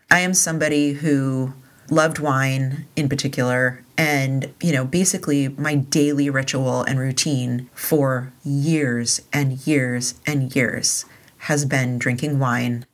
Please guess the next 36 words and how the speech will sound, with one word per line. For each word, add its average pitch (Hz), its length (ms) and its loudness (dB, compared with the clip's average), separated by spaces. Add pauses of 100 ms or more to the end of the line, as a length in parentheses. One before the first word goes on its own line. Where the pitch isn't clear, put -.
(240)
after 120 580 -2
a - 80 -2
work - 240 -4
day 123 360 -2 (640)
and 123 440 0
on 135 100 0
the - 80 -2
weekends, - 320 -4
obviously. - 640 -4 (380)
But 202 340 4 (100)
after 185 300 0
I 175 80 0
quit 135 300 0
on 123 100 -2
November 131 360 0
eleventh, 127 600 -2
I 156 60 0
have 143 180 -2
never - 240 -2
looked - 220 -6
back. - 300 -2 (220)
I 143 200 0
sleep 180 320 0
better. 175 420 2 (380)
My 139 180 2
anxiety 156 680 2
is 147 180 0
at 180 80 0
an 131 120 -2
all-time 127 380 -2
low. 147 520 0 (580)
My 151 100 2
athletic 151 460 2
performance 143 640 0
has 143 180 0
improved 151 640 0